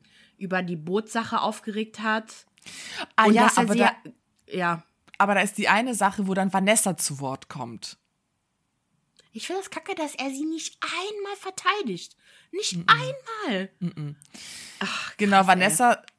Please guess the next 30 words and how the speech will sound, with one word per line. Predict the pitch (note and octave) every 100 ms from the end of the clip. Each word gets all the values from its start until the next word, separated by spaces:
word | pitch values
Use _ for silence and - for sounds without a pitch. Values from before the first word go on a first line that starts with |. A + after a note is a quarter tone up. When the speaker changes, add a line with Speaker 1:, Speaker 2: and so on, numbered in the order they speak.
| -
Speaker 2:
ne, | F#3 A3 B3
erfährt | F#3+ A#3 G3+
dann, | G3+ F#3+
was | G3 - - F3+
Christina | - F3+ F#3+ F#3
über | F3+ E3
sie | D#3
gesagt | D3 D3 C#3 E3+
hat. | C4
Das | G3 G3
haben | F#3+
wir | F#3
ja | F3+ E3+ E3+
auch | E3 E3
in | - E3
unserer | D3+ E3 D#3 D#3+
regulären | E3+ D#3+ D3
Folge, | C#3+ C#3 C#3 D3+
haben | D3
wir |
das | C#3+
einmal | C#3+ C#3+
zusammengefasst, | - D3 D3+ G#3 A3+ C#4 C4+
weil | F#3
sie | D#3 E3
hat | E3
auch | D3+ D3
ein |
Statement | - F3+ F3+ G3+
hochgeladen. | G#3 G#3 G3+ F#3+ F#3+ B3